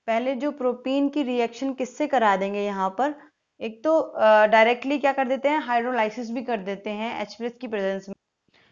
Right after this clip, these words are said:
लेकिन वो कब करते हैं, क्योंकि यहाँ पर क्या है, हाइड्रोलाइसिस नहीं करनी है, यहाँ पर क्या है, प्रोपीन से, यानी कि प्रोपीन पहले हम इसका स्ट्रक्चर बना लेंगे इस तरह से, सी एच टू सी एच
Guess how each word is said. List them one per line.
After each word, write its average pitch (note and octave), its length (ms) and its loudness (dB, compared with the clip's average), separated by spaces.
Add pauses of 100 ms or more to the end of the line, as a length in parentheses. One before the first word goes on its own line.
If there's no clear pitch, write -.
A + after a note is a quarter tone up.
(140)
लेकिन B3+ 420 0
वो C4+ 240 4
कब D#4 260 2
करते G#3+ 400 0
हैं, G3+ 220 -6
क्योंकि A#3+ 240 -6
यहाँ C4 400 -2
पर D4 160 -4
क्या C#4 220 -2
है, C4 260 -6 (340)
हाइड्रोलाइसिस A#3+ 640 -4
नहीं B3+ 240 -4
करनी F3+ 360 -6
है, F3 140 -8
यहाँ G3 280 -4
पर C4+ 160 -6
क्या B3 180 0
है, B3 180 -2 (380)
प्रोपीन D4 640 0
से, B3+ 180 -2
यानी G#3+ 240 -2
कि C#4+ 80 -4
प्रोपीन B3+ 420 -2
पहले B3 200 0
हम B3+ 280 -4
इसका A#3+ 320 -12
स्ट्रक्चर A3+ 500 -12
बना G3+ 240 -6
लेंगे F#3+ 300 -8
इस G#3 180 -16
तरह F3 200 -8
से, A3 180 -12
सी G#3+ 160 -14
एच F3+ 320 -10
टू A3 200 -12 (640)
सी G3+ 300 -12
एच G#3 360 -10